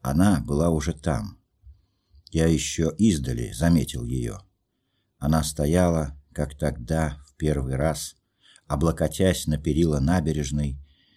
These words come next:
и не слыхала, как я подошел к ней. «Настенька!» окликнул я ее, через силу подавляя свое волнение. Она быстро обернулась ко мне.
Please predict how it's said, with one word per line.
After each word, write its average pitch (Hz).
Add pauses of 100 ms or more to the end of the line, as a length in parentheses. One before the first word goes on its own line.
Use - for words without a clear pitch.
(160)
и 87
не 90
слыхала, 92
как -
я 80
подошел 80
к -
ней. - (480)
«Настенька!» 80 (220)
окликнул 73
я 69
ее, 73 (400)
через 80
силу 87
подавляя 80
свое 82
волнение. 82 (960)
Она 85
быстро 78
обернулась 80
ко -
мне. 113